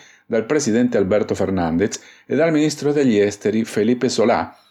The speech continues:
nel quadro del trattato con la Repubblica Federale del Brasile del millenovecentosessantasette. Partecipano al processo di estradizione da parte brasiliana il Ministero degli Esteri e del Ministero della Giustizia di quel paese.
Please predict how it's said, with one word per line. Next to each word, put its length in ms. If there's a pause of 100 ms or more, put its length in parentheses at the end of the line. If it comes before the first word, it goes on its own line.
(100)
nel 180
quadro 360
del 160
trattato 520
con 160
la 120
Repubblica 560
Federale 420
del 180
Brasile 540
del 180
millenovecentosessantasette. 1800 (680)
Partecipano 680
al 80
processo 500
di 140
estradizione 720
da 100
parte 300
brasiliana 720 (240)
il 120
Ministero 400
degli 220
Esteri 400
e 40
del 140
Ministero 420
della 200
Giustizia 540
di 120
quel 160
paese. 600